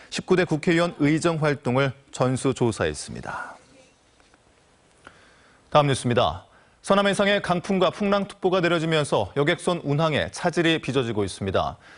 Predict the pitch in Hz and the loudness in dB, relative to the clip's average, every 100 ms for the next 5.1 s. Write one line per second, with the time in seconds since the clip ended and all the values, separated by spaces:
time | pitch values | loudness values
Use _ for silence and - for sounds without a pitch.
0 | - - - 143 170 240 180 135 85 - | -20 -6 -4 2 2 2 2 0 0 2
1 | 156 151 151 101 82 - 143 156 156 160 | 0 2 0 0 0 0 2 2 0 0
2 | 160 180 135 160 - 151 139 156 143 131 | 0 0 0 0 -2 -2 0 0 0 -2
3 | 170 170 156 139 120 131 76 - - - | -2 0 0 0 2 0 -2 -10 -20 -6
4 | - 185 180 - 180 170 170 156 147 95 | 0 2 2 2 2 2 0 0 0 -2